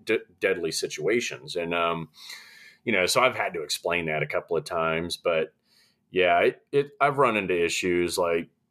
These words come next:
my books have been optioned, you know, several times, and, um, a couple times by, like, Discovery Channel, for example, and it,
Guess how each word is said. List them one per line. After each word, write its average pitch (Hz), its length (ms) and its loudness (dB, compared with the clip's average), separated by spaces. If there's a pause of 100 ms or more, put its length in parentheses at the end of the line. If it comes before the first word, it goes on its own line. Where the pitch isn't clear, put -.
(100)
my 120 140 2
books 120 320 0
have 95 100 -6
been 92 160 0
optioned, 82 800 -2 (160)
you 95 100 -4
know, 82 140 0
several 85 400 0
times, 92 640 -2
and, 80 340 -4 (360)
um, 80 720 -4 (560)
a - 40 -20
couple 117 260 -2
times 92 340 0
by, 87 140 2
like, 82 200 0
Discovery 82 480 -2
Channel, 80 360 -4
for 82 180 -2
example, 80 680 -2
and 82 100 -2
it, - 80 -10